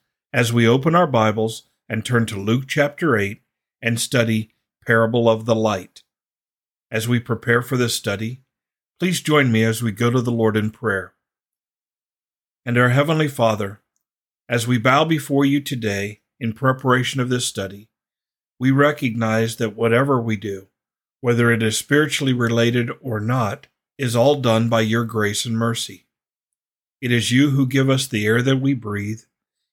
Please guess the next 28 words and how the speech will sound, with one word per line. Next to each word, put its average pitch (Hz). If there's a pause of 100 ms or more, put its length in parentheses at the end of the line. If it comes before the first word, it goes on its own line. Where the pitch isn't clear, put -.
It 117
is 110
you 123
that 139
supplies 123
all 113
of 120
our 127
needs. 98 (560)
You 123
are 131
gracious 127
to 117
give 117
us 131
our 127
sunshine 123
or 131
our 131
rain. 107 (800)
You, 139
Father, 117 (160)
are 123
the 117
source 110
of 113
all 107
things. 117